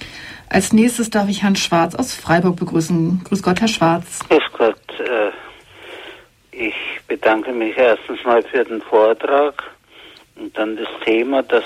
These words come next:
Speaker 2: Radio Horeb ja als einziger Sender, würde ich fast sagen, mal bringt, ja, als christlicher, als katholischer Sender.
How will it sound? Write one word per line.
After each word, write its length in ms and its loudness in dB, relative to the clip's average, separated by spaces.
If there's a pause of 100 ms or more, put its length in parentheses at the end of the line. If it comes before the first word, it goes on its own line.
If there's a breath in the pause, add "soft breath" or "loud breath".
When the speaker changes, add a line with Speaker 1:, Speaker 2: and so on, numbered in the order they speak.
Speaker 2:
Radio 460 4
Horeb 380 2
ja 260 4
als 180 0 (140)
einziger 580 0 (100)
Sender, 340 0
würde 240 -2
ich 80 -8
fast 280 -2 (140)
sagen, 400 4
mal 260 -4 (560 soft breath)
bringt, 480 2
ja, 320 2 (880 loud breath)
als 160 -2 (100)
christlicher, 600 0
als 220 2
katholischer 720 -6 (120)
Sender. 420 -2